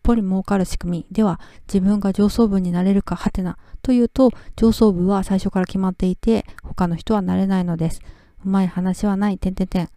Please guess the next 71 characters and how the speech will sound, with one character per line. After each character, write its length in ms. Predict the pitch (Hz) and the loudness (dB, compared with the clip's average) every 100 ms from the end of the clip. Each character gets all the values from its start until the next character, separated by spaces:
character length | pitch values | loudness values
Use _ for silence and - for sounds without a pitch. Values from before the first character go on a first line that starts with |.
| - | -8
本 220 | 214 208 | -2 -2
当 180 | - 208 | 0 0
に 160 | 202 202 | 0 0
な 140 | 196 | -2
い、 100 | 175 - | -4 -6
骸 180 | 180 202 | -2 0
骨 400 | 208 - 180 175 | 0 -2 -2 0
絵 60 | |
マ 200 | 190 190 | 0 -2
ー 20 | 180 | -4
ク。 220 | - 120 - - - _ _ _ _ _ _ _ - | -6 -8 -10 -20 -20 _ _ _ _ _ _ _ -16
そ 160 | - 220 | -2 0
う 40 | |
し 40 | - | 2
た 100 | 220 | 2
も 120 | 220 | 2
の 100 | 214 | 0
は 60 | |
い 60 | 196 | 0
つ 120 | - | 0
ま 100 | 220 | 0
で 100 | 208 | 0
経 120 | 208 | -2
っ 40 | 214 | -2
て 140 | - | 0
も 220 | 202 190 - _ - - | 0 -2 -4 _ -14 -2
名 160 | 190 | -2
称 160 | 190 190 | 2 0
を 60 | - | 0
変 140 | 196 | -2
え 40 | |
た 120 | - 208 | 2 0
り、 200 | 185 - _ | 0 -6 _
新 260 | - 190 196 | -4 -2 0
た 140 | 190 | 0
な 160 | 180 175 | -2 -4
手 160 | - | -2
法 200 | 185 202 | 2 2
が 100 | 202 | 2
出 120 | 196 214 | 0 0
て 120 | 208 | 0
き 80 | - | -2
て 160 | 175 | -4
汗 160 | 180 196 | -2 -2
マ 140 | 180 | -4
ー 20 | |
ク。 180 | 175 160 - - _ _ _ - | -4 -8 -10 -20 _ _ _ -10
い 60 | |
つ 100 | - | -2
ま 140 | 208 190 | 0 2
で 80 | 180 | 0
も 100 | 170 | -2
な 140 | 175 | -2
く 100 | 202 | -2
な 220 | 202 202 | 0 0
り 100 | 202 | 2
ま 140 | 202 196 | 2 2
せ 120 | 214 | 0
ん 100 | 190 | 0
ね、 120 | 180 | -4
点 200 | - 190 | -2 -2
点 120 | 190 | -2
点、 220 | - 180 | -4 -4
汗 160 | 175 - | -2 -4
マ 140 | 190 | -4
ー 40 | 175 | -6
ク。 160 | - - _ _ - | -10 -14 _ _ -8
以 80 | |
上 160 | 196 175 | 0 0
で 140 | 175 | 0
す。 180 | - - | -6 -10